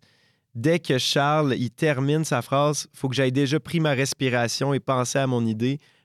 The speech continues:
pour qu'il n'y ait pas de silence presque entre moi quand j'envoie ma réplique. Puis c'est comme ça que la comédie de la pièce ressort. Puis on le sent des soirs, quand on est un peu off de ça,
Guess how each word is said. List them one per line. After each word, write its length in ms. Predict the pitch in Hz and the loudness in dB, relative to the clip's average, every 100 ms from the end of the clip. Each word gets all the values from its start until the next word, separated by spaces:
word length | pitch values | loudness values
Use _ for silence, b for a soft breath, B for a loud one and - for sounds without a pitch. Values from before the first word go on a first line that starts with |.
| b | b
pour 160 | 120 - | -8 -2
qu'il 140 | 123 | 0
n'y 100 | 117 | 2
ait 100 | 117 | 0
pas 200 | - 151 | 0 -4
de 40 | - | -2
silence 480 | - 127 135 135 | -4 0 0 -2
presque 280 | - 135 127 | -2 -4 -2
entre 260 | 123 123 - _ _ - | -2 -4 -6 _ _ -6
moi 240 | 131 156 | 0 0
quand 140 | 156 131 | 2 0
j'envoie 340 | 120 117 127 | 2 0 2
ma 140 | 127 | 0
réplique. 440 | 107 104 - 110 _ b b b b | -2 -4 -6 -10 _ b b b b
Puis 100 | 120 | -2
c'est 140 | 127 | -2
comme 240 | - 139 | 0 0
ça 180 | 131 165 | 2 0
que 100 | - | 0
la 80 | 123 | -2
comédie 420 | - 127 120 117 | 0 0 2 0
de 40 | 127 | -2
la 100 | 127 | 0
pièce 260 | 123 127 | 0 -2
ressort. 560 | - 113 - 135 202 - b - | 0 -2 0 -2 -4 -10 b -4
Puis 100 | 135 | -2
on 60 | |
le 60 | 127 | -2
sent 240 | - 156 | 0 0
des 140 | 151 127 | 2 0
soirs, 420 | 135 139 160 - _ | 2 2 0 -2 _
quand 160 | 143 131 | -2 0
on 80 | 131 | 2
est 80 | 135 | 2
un 100 | 139 | 2
peu 180 | 165 - | 0 0
off 260 | 156 175 139 | -2 -2 -2
de 120 | 135 | -2
ça, 320 | - 151 156 | 0 0 0